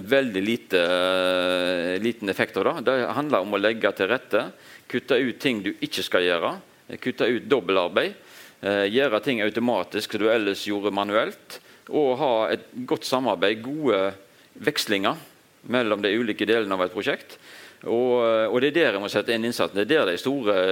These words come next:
gevinstene ligger. Det, å lage noe sånn, ja, at de må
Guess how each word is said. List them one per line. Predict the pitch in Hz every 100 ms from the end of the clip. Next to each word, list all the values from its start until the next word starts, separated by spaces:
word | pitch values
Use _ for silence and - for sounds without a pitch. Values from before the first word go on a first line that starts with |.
| 92
gevinstene | 95 123 107 110 101
ligger. | 104 85 127 170 139 -
Det, | 107 -
å | 127
lage | 123 131 127
noe | 120 113
sånn, | 131 107 92 - - - - - - _ -
ja, | 90 92
at | -
de | 104
må | 104 101